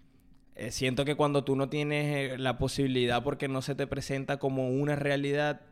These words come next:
tú no, no, no te, no te habilitas a, a, bueno, yo quizás puedo ser músico porque me gusta.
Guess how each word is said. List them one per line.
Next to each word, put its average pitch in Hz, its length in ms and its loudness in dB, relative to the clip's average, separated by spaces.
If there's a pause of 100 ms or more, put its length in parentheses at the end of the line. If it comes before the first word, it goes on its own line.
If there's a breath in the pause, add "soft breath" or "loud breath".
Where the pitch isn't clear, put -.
tú 120 120 -4
no, 120 300 -2
no, 117 260 -2
no 127 220 0
te, 135 260 4
no 131 180 2
te 143 100 2
habilitas 147 520 4
a, 131 140 2
a, 123 160 -2
bueno, 139 180 0
yo 107 240 -4
quizás 131 460 -6
puedo 127 240 -6
ser 123 160 -6
músico 135 340 -6
porque 123 240 -4
me 110 140 -2
gusta. 123 340 0